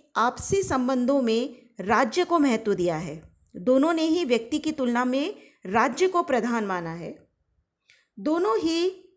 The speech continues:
सामाजिक हित में ही व्यक्ति का हित समझते हैं।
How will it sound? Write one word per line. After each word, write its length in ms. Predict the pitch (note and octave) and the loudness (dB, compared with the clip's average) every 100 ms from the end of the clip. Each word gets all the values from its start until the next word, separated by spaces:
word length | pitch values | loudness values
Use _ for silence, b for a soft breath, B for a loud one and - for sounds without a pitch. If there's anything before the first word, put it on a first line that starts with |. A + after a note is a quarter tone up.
| - | -8
सामाजिक 580 | - C4 C4 C4+ F4+ F4 | 0 2 2 0 -2 -2
हित 240 | D4 D#4 | -4 0
में 120 | D#4 | 2
ही 580 | G4+ D#4+ E4 E4 F4+ _ - | 4 4 2 -2 -8 _ -10
व्यक्ति 440 | E3+ B3 B3 E4+ | 2 2 4 -2
का 140 | E4+ E4+ | 0 0
हित 220 | D4 D4 | -2 -4
समझते 440 | - C#4 C#4+ - E4 | -4 -2 0 -2 -4
हैं। 220 | E4 | -6